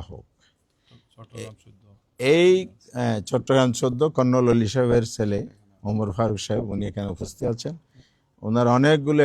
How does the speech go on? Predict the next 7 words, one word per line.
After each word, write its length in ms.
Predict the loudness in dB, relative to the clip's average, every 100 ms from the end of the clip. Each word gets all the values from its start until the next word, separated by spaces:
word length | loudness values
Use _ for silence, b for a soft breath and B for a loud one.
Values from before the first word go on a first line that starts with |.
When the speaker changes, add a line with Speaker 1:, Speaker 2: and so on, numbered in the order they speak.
| 4
Speaker 1:
এভিডেন্স 380 | 2 0 -2 -4 -6
উনি 180 | -6 -6
কমিশনকে 640 | -8 -8 -8 -10 -12 -12 -14
শো 100 | -14 -14
করেছেন, 400 | -16 -18 -20 -20 -20 _ _ _ _ -16
উনি 140 | -14 -8
কি 100 | -6